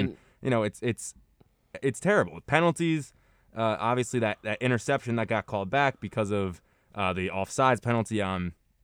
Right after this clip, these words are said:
Speaker 2: I think it was Oshane Zimes.
Speaker 1: Yep.
Speaker 2: Uh, and it's just, you see the, again, it's, it's, it's devastating as, obviously as a player and a coach, but you're sitting and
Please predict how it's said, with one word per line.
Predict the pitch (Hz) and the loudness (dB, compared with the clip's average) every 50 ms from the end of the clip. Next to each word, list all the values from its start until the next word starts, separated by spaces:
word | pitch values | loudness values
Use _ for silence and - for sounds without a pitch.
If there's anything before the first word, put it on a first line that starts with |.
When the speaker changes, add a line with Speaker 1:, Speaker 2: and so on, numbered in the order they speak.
| _ _ _ _ _ _ _ | _ _ _ _ _ _ _
Speaker 2:
I | - | -4
think | 123 117 | -2 -2
it | |
was | 107 90 | -2 -2
Oshane | - 107 117 107 - 113 101 95 | -2 -2 -2 -2 -2 -2 -2 -2
Zimes. | 92 98 101 107 113 120 120 117 - - _ _ _ | -2 0 0 0 0 0 -2 -4 -6 -10 _ _ _
Speaker 1:
Yep. | - 190 - _ _ | -14 -14 -14 _ _
Speaker 2:
Uh, | - 104 98 95 92 92 - - 92 | -6 -2 -2 0 0 -2 -4 -6 -10
and | - 90 92 117 113 | -10 -8 -4 -2 -2
it's | 113 110 - - - - | -2 -2 -4 -6 -12 -8
just, | - 123 120 - - | -6 -6 -4 -4 -2
you | 123 113 | -4 -4
see | - - - 147 | -4 -2 -2 0
the, | 135 127 - - _ - 104 - | 0 -2 -4 -6 _ -16 -12 -8
again, | - 147 151 202 131 95 | -4 -2 0 0 0 0
it's, | 95 - - | -4 -4 -4
it's, | 127 131 - - - | -4 -4 -4 -6 -8
it's | - 139 - - | -8 -8 -8 -8
devastating | - 101 101 139 170 208 165 - 139 123 113 107 101 | -8 -4 0 2 2 2 2 2 2 0 0 0 -2
as, | 90 90 90 - _ _ _ _ _ _ - - - | -4 -6 -10 -16 _ _ _ _ _ _ -16 -10 -6
obviously | - 139 113 - 107 95 | -4 -4 -4 -4 -6 -6
as | 90 | -6
a | 90 | -8
player | 82 - 113 110 107 | -6 -2 0 0 0
and | 98 | 0
a | 92 87 | -2 -2
coach, | - 139 151 147 - | -2 -2 -4 -4 -4
but | - 104 101 | -6 -6 -4
you're | 101 | -4
sitting | 95 - - 190 175 156 113 | -6 -6 -4 -2 0 0 0
and | 101 92 87 - | 0 -2 -4 -6